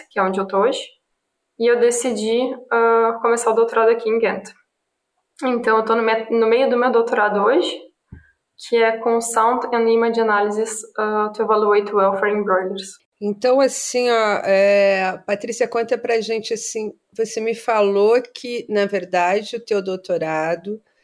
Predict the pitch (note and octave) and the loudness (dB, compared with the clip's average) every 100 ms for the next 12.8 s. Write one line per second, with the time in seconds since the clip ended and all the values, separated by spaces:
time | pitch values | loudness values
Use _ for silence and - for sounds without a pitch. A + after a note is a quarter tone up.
0 | _ _ - F3 F#3 F#3+ G3 F#3 F#3 F#3 | _ _ -2 2 4 2 0 0 0 0
1 | F3+ - - F3 F3+ F3 F3 E3+ E3 D#3+ | -2 -2 -2 -2 -2 -2 -2 -2 -2 -4
2 | D#3+ D#3+ - - G3+ G3+ G#3 F#3+ F#3 - | -6 -10 -16 -4 -2 0 0 0 -2 -4
3 | G#3 G3+ A3+ A3 G#3+ G3 G3 - G#3+ A3 | 0 2 2 2 0 -4 -6 -2 -2 -2
4 | C4 B3+ D#4+ D#4 D4+ A#3 - D3+ - F#3 | -6 -6 -4 -2 0 -4 -6 -12 -8 -2
5 | G3 G#3 G3 F#3+ - F3+ F3+ G3+ A3+ - | 0 0 -2 -4 -6 -2 0 0 -2 -6
6 | - A3+ C4 B3+ A#3 - G3+ G#3 A3 G3+ | -8 -4 -2 -4 -6 -2 2 4 2 0
7 | F#3+ F3+ A3 G#3+ A#3 A3+ G#3+ G#3 G3+ - | -4 -4 -4 -4 -6 -6 -2 -2 -2 -4
8 | G3 F#3+ F#3 F#3+ - G3+ G#3 G3+ - A3+ | -4 0 -2 -2 -6 -4 -4 -8 -4 0
9 | A3 G#3 G#3 G3+ G#3 - - G3 G3 F#3+ | 0 -2 -4 -2 -2 -4 -2 0 0 0
10 | G3+ F#3+ F#3+ F#3+ G#3+ G#3 A3 G#3 A3 A3 | -4 -2 -2 -2 -6 -6 -4 -2 -2 -4
11 | A3 A3+ G#3 G#3 G#3 G3 A#3 A3+ - - | -4 -8 -2 0 0 -2 -6 -8 -20 -20
12 | - _ - G#3+ - A3 A#3 | -20 _ -4 -2 -2 -2 -2